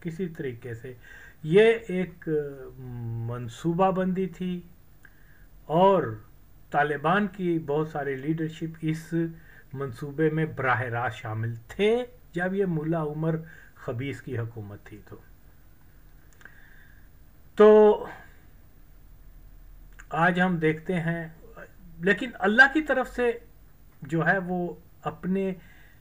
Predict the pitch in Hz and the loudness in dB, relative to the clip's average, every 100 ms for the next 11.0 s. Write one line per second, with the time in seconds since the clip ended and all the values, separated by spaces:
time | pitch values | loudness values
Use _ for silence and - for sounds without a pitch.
0 | - - - 160 170 - 208 226 302 302 | -20 -18 -2 0 2 4 6 8 6 6
1 | 180 165 139 175 247 277 220 185 127 165 | 2 2 4 6 6 4 0 0 0 0
2 | 180 160 160 175 190 143 - - 254 240 | -2 -2 -2 -2 -2 -6 -6 -4 -2 -2
3 | 220 180 233 - 160 165 156 165 160 151 | -2 -2 -4 -4 -6 -6 -6 -4 -4 -4
4 | 143 143 139 135 113 156 160 139 131 139 | -10 -12 -12 -10 -6 -6 -6 -8 -8 -8
5 | 139 120 117 - 165 165 160 139 185 202 | -10 -10 -10 -6 -4 -4 -6 -4 -4 0
6 | 311 208 - - - - - - - 139 | 0 0 -8 -20 -20 -20 -20 -20 -14 -12
7 | 131 135 131 131 254 233 - - - - | -8 -4 -4 0 0 0 -2 -12 -20 -20
8 | - - - - 185 208 - 285 294 - | -20 -20 -16 -4 0 0 0 0 0 -2
9 | - 240 262 269 202 160 175 - 190 262 | -4 -2 0 0 -2 -2 -4 2 8 12
10 | 311 311 226 170 151 139 127 135 175 | 12 10 6 2 -2 -2 -4 -6 -8